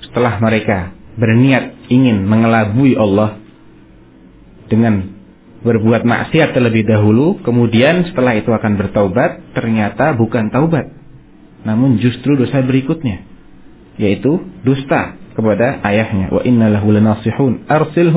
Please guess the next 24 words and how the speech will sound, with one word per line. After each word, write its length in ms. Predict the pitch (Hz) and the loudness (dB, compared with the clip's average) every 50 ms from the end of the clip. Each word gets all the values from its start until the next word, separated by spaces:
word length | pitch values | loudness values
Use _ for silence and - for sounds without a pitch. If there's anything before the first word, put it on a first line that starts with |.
| 170 | 2
ma'ana 400 | 170 170 151 170 175 180 180 180 | 2 2 2 0 0 0 0 2
ghadan 480 | 175 190 208 202 170 117 101 92 - - - - - - - - - - - | 2 2 2 2 2 2 0 -2 -4 -8 -16 -20 -20 -20 -20 -20 -12 -4 0
yarta' 480 | 120 147 156 139 - - - 117 92 - - - - - - - - - - | 2 2 2 0 -2 -2 -2 -2 -4 -4 -8 -16 -20 -20 -20 -20 -16 -4 0
wa 100 | 113 117 | 2 4
yal'ab, 460 | 123 170 202 202 - 135 120 110 - - - - - - - - - - - | 4 4 4 4 2 2 0 -2 -4 -8 -14 -18 -20 -20 -20 -20 -20 -14 -6
wa 140 | - 104 - | -4 -2 0
inna 540 | - 120 135 135 139 139 135 139 139 135 139 | 2 2 4 4 4 4 4 4 4 4 4
lahu 300 | 147 147 139 127 139 147 | 2 2 2 2 2 2
lahafidhun." 880 | 151 151 147 147 - 151 151 147 147 - 175 170 180 180 151 110 95 90 | 4 2 2 0 0 0 0 0 0 0 0 2 2 2 2 0 0 0
Dosa 240 | 104 98 - - 107 | 0 -2 -2 -2 -4
yang 160 | 98 95 95 | -2 -2 -2
kedua, 320 | 95 92 101 95 82 85 - - - - - - - - - - - - - - - - | -4 -4 -4 -4 -6 -8 -12 -18 -20 -20 -20 -20 -20 -20 -20 -20 -20 -20 -20 -20 -18 -6
"Biarkan 480 | 151 160 170 175 180 170 165 165 147 123 104 98 98 - - - - - - - - - - - - - | -2 0 2 2 2 0 0 0 0 0 0 -2 -4 -6 -10 -12 -16 -20 -20 -20 -20 -20 -20 -20 -14 -8
dia 220 | - 117 131 131 127 | -2 0 2 4 4
bermain 800 | 117 117 113 110 110 117 127 139 143 123 107 98 90 95 92 - - - - - - | 4 4 4 4 4 4 2 2 2 2 2 0 -2 -4 -6 -10 -16 -20 -20 -10 -2
bersama 460 | 113 107 - - 127 117 113 110 107 | -2 -2 0 0 -2 -2 0 -2 0
kami, 480 | 113 120 139 143 127 101 92 85 - - - - - - - - - - - - - - - - | 0 0 2 2 0 0 -2 -4 -8 -12 -18 -20 -20 -20 -20 -20 -20 -20 -20 -20 -20 -20 -12 -8
lepaskanlah 680 | 139 143 143 - 170 170 - - 170 165 160 131 120 117 113 | -6 -6 -2 -2 -4 -2 -2 0 0 2 2 0 0 2 2
dia 320 | 110 104 92 87 92 - - - - - - - - | 2 2 0 -2 -4 -10 -16 -20 -20 -20 -20 -12 -10
supaya 380 | - 110 110 - 123 117 110 - | -8 -8 -4 -2 -2 -2 0 0
kami 240 | 117 113 113 107 98 | 2 2 2 2 2
bawa 400 | 101 117 127 135 123 104 95 101 | 2 2 4 4 4 2 2 0
bersama 320 | 95 - 107 104 104 101 | -2 -2 0 0 0 0
kami, 480 | - 113 117 120 117 104 95 95 - | 0 0 0 0 0 -2 -4 -6 -12